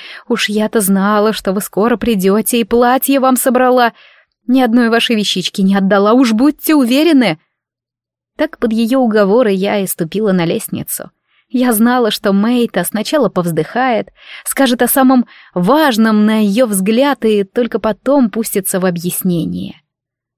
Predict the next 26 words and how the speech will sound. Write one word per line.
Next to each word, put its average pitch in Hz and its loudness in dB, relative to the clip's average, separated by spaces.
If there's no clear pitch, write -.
А 180 -2
важным 202 2
для 196 2
нее 202 2
всегда 196 -2
был 214 0
мой 202 0
внешний 180 -2
вид 196 -8
и 226 -2
все, - -2
что 285 -4
связано 240 0
с - -4
моими 226 2
личными 202 0
вещами. 170 -6
"Благодарю, 220 2
Мэйта, 208 -2
ты 254 -2
самая 269 2
лучшая 254 0
камеристка 220 0
во 175 0
всем 226 0
Ардаре". 185 -2